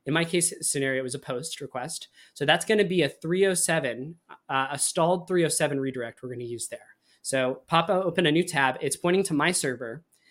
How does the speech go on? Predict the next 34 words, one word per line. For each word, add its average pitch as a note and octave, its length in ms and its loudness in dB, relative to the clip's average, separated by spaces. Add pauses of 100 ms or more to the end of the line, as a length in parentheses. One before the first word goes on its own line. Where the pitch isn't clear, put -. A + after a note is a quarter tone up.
(200)
Then D#3+ 480 6
I'm F3 220 4
gonna, F3 380 2
I C3+ 100 0
wrote C#3 180 2
a D#3+ 60 0
little D#3+ 160 0
piece E3 180 -4
of D3 80 -10
P D#3 100 -2
H D#3+ 140 -4
P C#3+ 100 -4
code B2 280 -6
that B2 180 -8
says, A#2+ 360 -4 (280)
you B2+ 80 -6
know, B2 100 -2
wait D#3+ 380 6
five F3 220 8
seconds D3 440 0
or C3+ 100 -4
three D#3+ 180 -2
seconds C#3 320 -4
or B2+ 40 -4
whatever, B2 400 -6 (300)
and D3 180 4
then E3+ 140 6
issue F3 300 -2
a D#3+ 40 -2
three D3 200 -2
oh D3 40 4
seven E3 320 2
redirect B2+ 600 -4 (420)
to C3+ 540 2